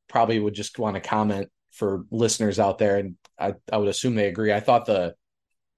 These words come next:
the production and just the whole show by, by Peacock today was, was pretty poor, actually.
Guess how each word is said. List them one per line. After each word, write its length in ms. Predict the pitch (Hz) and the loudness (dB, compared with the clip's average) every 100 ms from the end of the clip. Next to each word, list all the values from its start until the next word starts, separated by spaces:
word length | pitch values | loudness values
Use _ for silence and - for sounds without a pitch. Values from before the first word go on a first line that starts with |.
| _ _ _ - | _ _ _ -8
the 100 | 110 | -8
production 720 | - 113 117 120 - 120 113 | -6 0 2 0 0 -2 0
and 120 | 104 | -2
just 220 | 98 107 - | -4 -6 -2
the 120 | 104 | 0
whole 340 | 107 104 98 - | 2 2 0 -6
show 320 | - 117 104 | 0 2 2
by, 240 | 107 98 87 _ _ _ | 2 -2 -6 _ _ _
by 140 | 95 | -4
Peacock 520 | 90 - 110 113 101 | -4 -6 -4 0 0
today 240 | - 104 95 | 0 0 0
was, 500 | 95 90 85 - - _ | -2 -4 -6 -10 -14 _
was 220 | - 92 - | -10 -10 -10
pretty 320 | - 151 131 | 2 4 4
poor, 360 | 110 110 104 | 6 6 8
actually. 640 | 95 92 - 95 95 92 | 6 4 0 -4 -2 -4